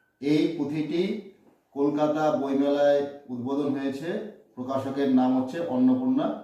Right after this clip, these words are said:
প্রকাশনী। পদ্মামঙ্গল কাব্যের, আহ, বিষয়বস্তু হচ্ছে, আহ, জগৎজীবন তার পদ্মামঙ্গল কাব্যে,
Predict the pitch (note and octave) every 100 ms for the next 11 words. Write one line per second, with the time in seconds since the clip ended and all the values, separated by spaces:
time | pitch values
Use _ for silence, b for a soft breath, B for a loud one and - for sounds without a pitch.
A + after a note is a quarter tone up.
0 | - A#2 A2 G#2 - - _ _ _ _
1 | _ _ _ _ A#2+ B2 B2+ D3+ D3+ E3
2 | F3 F3 F3 E3 E3 F3 F3+ F3+ - -
3 | - B2+ B2+ B2+ B2 A#2+ B2+ D3+ D3+ D3+
4 | - - D3+ D3 - C#3 D3 - - -
5 | _ _ _ G#2 G#2 G2+ G2 A#2 B2 C#3
6 | D3 D#3 D3+ D3 C#3+ B2+ B2+ C#3+ D3 D3+
7 | D3+ D3 C#3+ C#3 B2+ B2 D#3